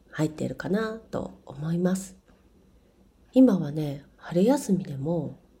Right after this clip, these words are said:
結構宿題が出るんですよね。そこで、このテーマを取り上げてみました。宿題っていうと、もう絶対に空欄がなくって、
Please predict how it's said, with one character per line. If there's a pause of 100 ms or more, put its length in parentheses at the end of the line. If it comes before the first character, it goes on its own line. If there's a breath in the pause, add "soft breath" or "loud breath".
(200)
結
構
宿
題
が
出
る
ん
で
す
よ
ね。 (680 loud breath)
そ
こ
で、 (480)
こ
の
テ
ー
マ
を
取
り
上
げ
て
み
ま
し
た。 (1400 soft breath)
宿
題
っ (420)
て
い
う
と、 (520)
も
う
絶
対
に (920)
空
欄
が
な
く
っ
て、